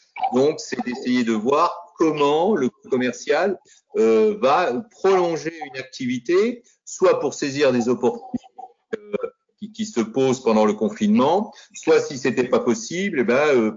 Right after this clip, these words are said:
préparer la sortie. Et à partir de là, d'essayer de voir quelles sont les évolutions qui ont été enregistrées, euh, avant et puis, euh, pendant le confinement. Un peu trop tôt pour dire qu'est-ce qui va en rester une fois que le, le déconfinement est venu.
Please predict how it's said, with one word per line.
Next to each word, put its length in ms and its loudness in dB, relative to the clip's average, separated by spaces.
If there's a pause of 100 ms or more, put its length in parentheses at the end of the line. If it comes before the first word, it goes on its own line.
préparer 440 0
la 120 0
sortie. 420 -6 (500)
Et 60 -12 (380)
à 80 -6
partir 240 -8
de 100 2
là, 160 4
d'essayer 320 -4
de 80 -8
voir 220 -6
quelles 100 -6
sont 160 -6
les 240 -2
évolutions 560 -2
qui 100 -8
ont 80 0
été 220 0
enregistrées, 880 0 (300)
euh, 520 2 (120)
avant 680 2
et 120 -2
puis, 440 -4
euh, 280 2
pendant 500 2
le 120 0
confinement. 680 -6
Un 360 -20 (100)
peu 100 -20
trop 160 -4
tôt 240 0
pour 180 -6
dire 160 -2
qu'est-ce 180 -8
qui 80 -8
va 80 0
en 140 2
rester 480 0
une 160 0
fois 200 0
que 120 -8
le, 120 -2
le 140 -10
déconfinement 580 -6
est 80 0
venu. 180 -10